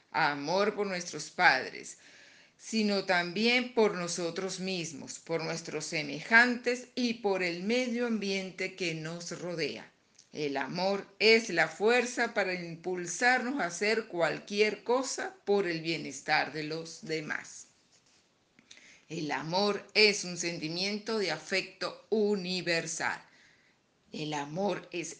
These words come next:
intangible, que induce fuerza, paz, tranquilidad,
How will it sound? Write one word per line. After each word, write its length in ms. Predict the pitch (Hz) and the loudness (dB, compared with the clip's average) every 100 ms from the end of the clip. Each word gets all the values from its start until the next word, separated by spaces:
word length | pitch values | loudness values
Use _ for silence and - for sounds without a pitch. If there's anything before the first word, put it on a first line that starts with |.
| - | -6
intangible, 1600 | 240 247 226 226 214 202 202 208 202 - 214 214 143 139 127 - - _ _ _ _ _ _ _ | -2 0 0 0 0 0 0 -4 -6 -4 0 -2 -4 -8 -8 -12 -20 _ _ _ _ _ _ _
que 140 | - 165 | -2 -2
induce 600 | 170 170 175 170 175 156 | -2 -2 -2 -2 -4 -6
fuerza, 840 | - 160 185 196 190 - 185 - - | -6 2 4 4 2 -2 -4 -4 0
paz, 440 | 170 165 156 - - | 6 6 6 -2 -8
tranquilidad, 1040 | 165 156 147 139 160 139 139 151 156 151 | 0 0 0 -6 -8 -6 0 4 4 2